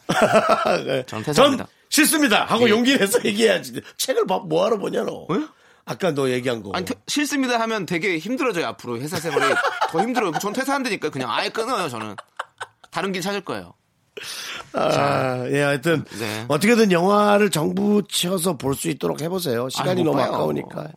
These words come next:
Speaker 2: 네.
Speaker 1: 시간이 아까워요.
Speaker 2: 저건
Speaker 1: 예.
Speaker 2: 어떻게 붙여요? 저건 못 붙여요. 자, 그러면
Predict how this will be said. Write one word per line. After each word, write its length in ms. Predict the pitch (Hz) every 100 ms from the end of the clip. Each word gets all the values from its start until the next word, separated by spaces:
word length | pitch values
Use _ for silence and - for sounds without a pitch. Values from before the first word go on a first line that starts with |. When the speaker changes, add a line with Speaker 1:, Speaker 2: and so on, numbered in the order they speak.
| -
Speaker 2:
네. 140 | 107
Speaker 1:
시간이 300 | 110 208 220
아까워요. 380 | 165 - 123 117
Speaker 2:
저건 220 | 113 -
Speaker 1:
예. 40 | 254
Speaker 2:
어떻게 180 | -
붙여요? 720 | 285 220 - 156 123 127 117 104
저건 180 | 147 165
못 100 | 98
붙여요. 640 | 131 165 107 87 92 107 - _ - - -
자, 220 | - 107 95 - -
그러면 420 | 151 175 185